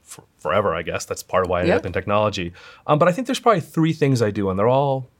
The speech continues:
Speaker 1: related but different. First, I, I work in a media company 'cause I love the news. And I wake up and, and, and read the news first thing. I'll, I'll, probably what I'll do in bed is I'll pull out my phone and look at the latest headlines. And that's not just restricted to looking at the journal.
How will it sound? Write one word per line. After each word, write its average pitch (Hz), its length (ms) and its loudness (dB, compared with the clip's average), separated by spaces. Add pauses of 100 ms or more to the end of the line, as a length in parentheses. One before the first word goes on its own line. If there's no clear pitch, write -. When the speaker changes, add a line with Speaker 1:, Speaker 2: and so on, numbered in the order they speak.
(160)
Speaker 1:
related 123 380 2
but 85 100 -8
different. 90 320 -10
First, 147 340 2 (360)
I, 110 180 0
I - 20 4
work 147 260 4
in 135 60 2
a 123 40 4
media 127 260 2
company 117 340 -4
'cause 101 160 -6
I 98 40 2
love 90 180 0
the 90 60 -8
news. - 440 -10
And 117 120 0
I 117 60 2
wake 131 260 0
up 127 160 0
and, 104 220 -2
and, 104 180 -8
and 104 180 -8
read 110 160 -2
the 101 60 -4
news 98 240 -4
first - 260 -4
thing. 90 140 -8
I'll, 87 160 -6
I'll, 92 100 -12 (100)
probably 110 180 2
what 101 100 2
I'll 92 100 0
do 92 160 -6
in 90 100 -4
bed 92 200 0
is 85 100 -4
I'll 85 80 -4
pull 95 160 -4
out 90 80 -6
my 85 100 -10
phone 90 320 -4
and 82 80 -8
look 85 140 -10
at - 60 -20
the 90 60 -10
latest 87 220 -6
headlines. 113 460 -2
And - 400 -20
that's 147 160 0
not 202 140 2
just 160 180 -4
restricted 131 480 -2
to 117 80 -2
looking 107 320 0
at 98 80 -6
the 110 80 -10
journal. 92 500 0